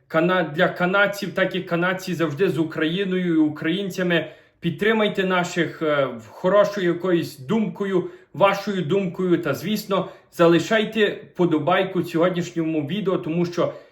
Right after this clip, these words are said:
сьогодні я вам розповім про холодний душ, який отримав канадець великої фірми після того, як він побував в українців вдома. Це дуже важлива історія, і насамперед це позитивна історія. Це історія, яка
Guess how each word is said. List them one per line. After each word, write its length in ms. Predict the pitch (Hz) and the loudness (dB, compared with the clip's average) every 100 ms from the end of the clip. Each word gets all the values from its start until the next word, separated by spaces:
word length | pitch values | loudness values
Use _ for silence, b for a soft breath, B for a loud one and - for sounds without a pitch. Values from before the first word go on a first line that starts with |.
| B | B
сьогодні 840 | - - 185 165 233 185 180 156 B B - | -12 0 2 4 2 2 2 0 B B 2
я 160 | 156 | 4
вам 180 | 190 190 | 4 2
розповім 680 | 175 170 - 160 175 196 - | 0 -2 -4 -2 0 -2 -2
про 160 | 156 | -2
холодний 580 | 147 - 170 208 175 180 | -2 0 4 4 4 2
душ, 360 | 139 170 196 - | 0 -2 -4 -6
який 240 | 156 175 | -6 -2
отримав 640 | 160 139 170 185 190 170 B B B | -2 -2 -2 0 2 0 B B B
канадець 760 | - 156 175 202 180 175 - 135 | -2 2 4 4 2 -2 -4 -4
великої 600 | 139 175 196 196 180 170 | 0 2 2 0 -2 -2
фірми 600 | - 208 214 185 165 156 | -4 -2 0 0 -2 -4
після 280 | 185 175 160 | -6 -4 -4
того, 360 | 147 196 185 | 0 2 4
як 240 | 180 160 - | 2 0 -2
він 160 | 185 | -4
побував 580 | 175 156 143 151 185 180 | -2 -4 -2 0 2 2
в 60 | 156 | 0
українців 760 | 147 - 139 160 175 170 170 | -4 -4 -2 0 -2 -4 -6
вдома. 540 | 131 120 165 151 113 - B B B | -8 4 6 6 2 -8 B B B
Це 140 | - | -2
дуже 280 | 180 208 220 | 0 0 -2
важлива 520 | 220 208 139 190 196 | 0 0 0 0 2
історія, 720 | 185 160 - 160 147 156 190 190 B B | 2 0 0 2 4 0 -2 -6 B B
і 80 | 170 | 2
насамперед 840 | 170 - 208 208 - 196 202 196 B B | 2 2 0 0 0 4 4 2 B B
це 200 | - 190 | -2 -2
позитивна 760 | - 175 156 156 143 214 208 190 | 2 2 2 -2 0 0 2 0
історія. 600 | 151 - 165 131 104 101 | -2 -2 0 0 0 -4
Це 160 | - | -2
історія, 520 | 160 151 - 220 202 | -2 -2 -2 0 2
яка 460 | 196 170 180 196 - | 0 0 0 0 -2